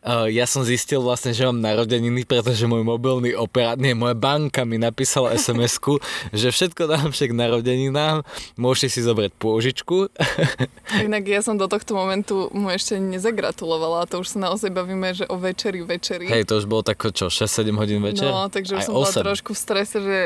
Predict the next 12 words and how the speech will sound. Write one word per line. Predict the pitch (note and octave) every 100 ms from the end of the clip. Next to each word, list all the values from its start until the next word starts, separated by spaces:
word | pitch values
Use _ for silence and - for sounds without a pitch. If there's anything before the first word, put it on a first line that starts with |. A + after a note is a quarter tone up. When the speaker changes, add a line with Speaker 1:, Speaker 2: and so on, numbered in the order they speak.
| - -
Speaker 2:
že | G3 G3 F#3+ F3+ F3+ - - -
je | G#3
na | F#3+
mňa | F#3+ F#3+
nahnevaný, | F#3 G3+ G3 F#3 F#3
že | F#3
som | - F#3+
zabudla. | F#3 F3 F3 F3 F3+ A#3+ - - - - - - - - - - - - - - - -
Speaker 1:
Ako | B2 C3 C3
keby | D3 B2+
ja | C3
som, | C3 C#3 C3 B2+